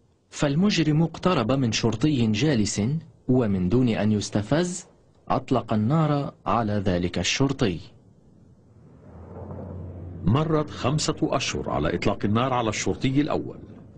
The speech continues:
Speaker 2: ولم يكن المحققون قد توصلوا بعد إلى اكتشاف المتهم الذي أصبح الآن مطلوبا لجريمة قتل.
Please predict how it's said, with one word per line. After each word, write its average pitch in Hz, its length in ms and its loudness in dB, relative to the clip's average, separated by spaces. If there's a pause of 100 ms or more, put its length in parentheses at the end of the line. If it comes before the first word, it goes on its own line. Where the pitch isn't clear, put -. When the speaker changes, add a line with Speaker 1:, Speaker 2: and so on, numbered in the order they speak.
(600)
Speaker 2:
ولم 85 300 2
يكن 104 340 0
المحققون 127 800 0
قد - 260 -2
توصلوا 135 500 0
بعد 120 260 -2
إلى 127 180 0
اكتشاف 113 420 0
المتهم 110 580 0
الذي 76 300 0
أصبح - 280 -4
الآن 90 240 -2
مطلوبا 98 480 0
لجريمة 82 800 0
قتل. - 280 -6